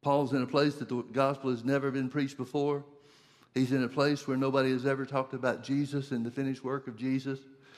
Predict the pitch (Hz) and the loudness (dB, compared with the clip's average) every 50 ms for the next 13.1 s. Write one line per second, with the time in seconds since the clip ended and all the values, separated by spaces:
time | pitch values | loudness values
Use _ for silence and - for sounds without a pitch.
0 | - - - - 135 135 143 139 139 139 123 143 143 135 135 123 - 147 143 147 | -20 -8 -2 0 2 4 4 4 4 4 2 2 2 2 0 -2 0 0 0 0
1 | 139 139 135 127 113 113 131 131 123 127 - 151 143 139 135 131 131 131 131 131 | 0 0 0 -2 0 2 0 0 0 0 0 0 2 2 2 2 2 2 2 0
2 | 127 - 139 127 - - - - - - _ _ _ _ _ _ _ _ _ _ | -2 -6 -8 -10 -10 -14 -20 -20 -20 -20 _ _ _ _ _ _ _ _ _ _
3 | _ _ _ _ _ _ _ _ _ _ _ _ _ _ _ _ _ _ _ _ | _ _ _ _ _ _ _ _ _ _ _ _ _ _ _ _ _ _ _ _
4 | _ _ _ _ _ _ _ _ _ _ _ _ _ _ _ _ _ _ _ _ | _ _ _ _ _ _ _ _ _ _ _ _ _ _ _ _ _ _ _ _
5 | - - 127 123 120 139 143 156 151 135 131 - 151 143 135 123 - - 131 113 | -4 -2 0 2 4 4 6 6 4 2 0 0 0 -2 -2 -2 -4 -4 -4 0
6 | 127 131 131 127 127 - - - - - - - _ _ _ _ _ _ _ _ | 0 0 0 0 -2 -6 -10 -14 -16 -16 -18 -20 _ _ _ _ _ _ _ _
7 | _ _ _ _ - - _ _ _ _ - 139 151 156 160 151 156 156 160 147 | _ _ _ _ -20 -20 _ _ _ _ 0 2 4 4 4 4 2 2 2 2
8 | 160 202 190 165 147 147 139 - - - - _ _ _ _ _ _ _ _ _ | 2 2 2 2 0 -2 -8 -14 -18 -20 -20 _ _ _ _ _ _ _ _ _
9 | _ _ _ _ _ _ _ _ _ _ _ _ _ - - 135 127 139 151 160 | _ _ _ _ _ _ _ _ _ _ _ _ _ -4 -2 0 2 2 2 2
10 | 156 151 143 120 131 135 131 - 170 170 160 151 160 156 151 139 139 135 131 160 | 2 2 0 0 -2 -2 0 2 2 2 2 2 0 0 0 0 0 0 2 2
11 | 147 156 147 147 - 165 151 151 143 143 135 131 127 123 139 151 156 151 139 123 | 2 2 2 0 0 0 0 0 0 0 0 0 0 2 0 0 0 0 0 -2
12 | 117 110 147 160 151 147 139 127 131 127 127 117 113 110 120 143 160 151 131 117 | -2 -2 0 0 0 0 0 0 2 2 2 0 -2 -2 -2 -2 -2 -2 -4 -6
13 | 113 - | -8 -14